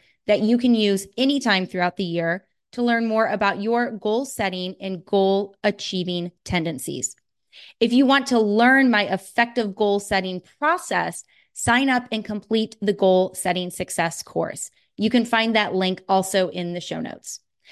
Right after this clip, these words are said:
Let's dive into my top business lessons learned in twenty twenty-three. The biggest lesson I learned is that my capacity is greater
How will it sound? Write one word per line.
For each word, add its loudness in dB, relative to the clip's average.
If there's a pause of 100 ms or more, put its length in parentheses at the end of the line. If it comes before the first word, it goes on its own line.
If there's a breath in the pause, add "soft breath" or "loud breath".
(160 loud breath)
Let's 2
dive 4
into 4
my -2
top 0 (220)
business -2
lessons -2
learned 0
in -6
twenty -4
twenty-three. -6 (580 loud breath)
The 4
biggest 0
lesson 2
I 2
learned -2 (140)
is 0
that 2
my 0
capacity -2
is -6
greater 2